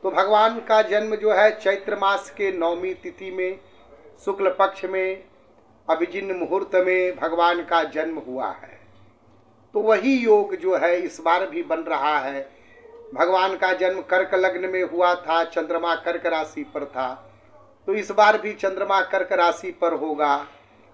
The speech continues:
कर्क लग्न में भगवान का जन्म होगा। दूसरी बात, भगवान का जब जन्म हुआ था तो सूर्य अपने उच्च में था, इस बार भी सूर्य जो है अपने उच्च राशि में, मेष राशि में बृहस्पति के साथ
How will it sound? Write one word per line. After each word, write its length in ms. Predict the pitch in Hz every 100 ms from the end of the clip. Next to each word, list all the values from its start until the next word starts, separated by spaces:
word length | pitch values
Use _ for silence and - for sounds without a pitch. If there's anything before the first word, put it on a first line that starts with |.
| _
कर्क 220 | 190 196 190
लग्न 340 | 175 170 170
में 140 | 165
भगवान 400 | 143 143 151 147
का 220 | 139 143 131
जन्म 300 | 135 131 139 - - 139
होगा। 380 | 113 123 - - _ _ - _ _ _ _ - -
दूसरी 340 | 175 175 208
बात, 240 | 202 196 190
भगवान 420 | 160 180 185 185
का 160 | 185
जब 240 | 165 180 -
जन्म 260 | 190 190
हुआ 220 | 165 180 175
था 200 | - 175
तो 140 | 185
सूर्य 320 | 175 208 196
अपने 300 | 196 190 202
उच्च 280 | 214 220 -
में 260 | 196 185 180
था, 320 | 151 147 - - - - _ _ _ _ _ -
इस 140 | 190
बार 320 | 196 202 214 214
भी 180 | 214
सूर्य 300 | - 202 196
जो 200 | 196 180
है 120 | 170 180
अपने 440 | 175 165 165 165 190
उच्च 220 | 175 180
राशि 440 | 160 147 - 160
में, 240 | 151 143 143 - - - - - 143
मेष 260 | 175 214
राशि 400 | 185 165 151 170
में 300 | 156 156 143
बृहस्पति 640 | 135 147 165 175 170 208 190
के 120 | 175 147
साथ 320 | - 156